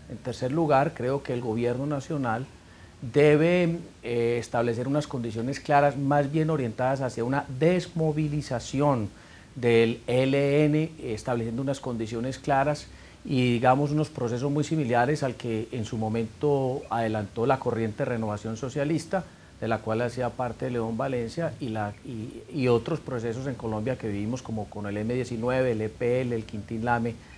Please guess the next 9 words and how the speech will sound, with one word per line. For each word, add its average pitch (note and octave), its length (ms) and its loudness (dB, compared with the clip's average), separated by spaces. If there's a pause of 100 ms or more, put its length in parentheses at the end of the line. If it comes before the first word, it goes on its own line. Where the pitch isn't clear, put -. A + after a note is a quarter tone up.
(140)
etcétera. B2 500 2
Es C3+ 80 0
decir, F#3 360 2 (460)
necesitamos B2 760 -2
es C#3 340 -2 (300)
un D#3+ 180 4
proceso D#3+ 380 2
de C3 80 2
desmovilización B2 640 -2